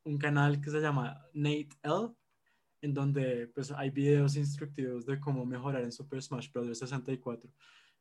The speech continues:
Y, y lo-, lo-, pues, los estoy viendo mucho y estoy practicando en Super Smash. Eh, sí, porque además me gusta mucho ganarle,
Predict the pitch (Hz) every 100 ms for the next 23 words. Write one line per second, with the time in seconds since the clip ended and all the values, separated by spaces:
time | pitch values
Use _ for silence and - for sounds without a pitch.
0 | _ - 123 120 117 117 113 - _ _
1 | _ - 123 131 - 131 139 135 147 -
2 | 143 147 147 151 143 147 131 139 131 139
3 | 143 143 127 127 - 127 160 - 127 127
4 | 120 113 127 123 127 127 117 113 - -
5 | - _ _ _ _ _ 113 110 110 -
6 | 123 110 - 147 147 135 135 143 147 139
7 | 151 185 - 196 208 214 175 175 165 -
8 | - 156 160 147 131 135 139